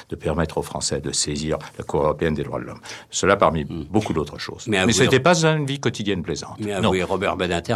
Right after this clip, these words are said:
Speaker 2: que vous avez tout de même, euh, déchaîné les passions, que vous avez été critiqué, parce qu'on ne peut pas oublier que, garde des Sceaux, on se souvenait que vous aviez été et que vous étiez avocat.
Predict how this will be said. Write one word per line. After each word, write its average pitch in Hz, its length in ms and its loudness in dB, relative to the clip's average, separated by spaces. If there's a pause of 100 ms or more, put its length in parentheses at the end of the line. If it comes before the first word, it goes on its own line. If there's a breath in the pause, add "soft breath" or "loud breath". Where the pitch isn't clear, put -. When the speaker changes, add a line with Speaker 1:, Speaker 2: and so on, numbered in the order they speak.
Speaker 2:
que - 120 -10
vous 82 160 -6
avez 78 160 -2
tout 85 160 -8
de 80 80 -4
même, 85 260 0
euh, 73 160 -2
déchaîné 82 400 -2
les 80 140 -2
passions, 98 420 0
que 92 140 -6
vous 76 180 -4
avez 76 240 -4
été 73 160 -6
critiqué, 87 440 -4
parce 113 200 -2
qu'on 92 140 -6
ne 85 80 -2
peut 92 100 -6
pas 85 180 -4
oublier 82 400 -2 (420 loud breath)
que, 73 380 -2 (120)
garde 90 320 0
des 76 160 -4
Sceaux, 104 280 0 (520 loud breath)
on 87 80 0
se - 120 -2
souvenait 98 400 2
que 80 120 -4
vous - 60 -2
aviez 82 320 -2
été 117 260 2
et 90 80 2
que - 100 -8
vous 78 140 -4
étiez 76 300 -2
avocat. 67 480 -8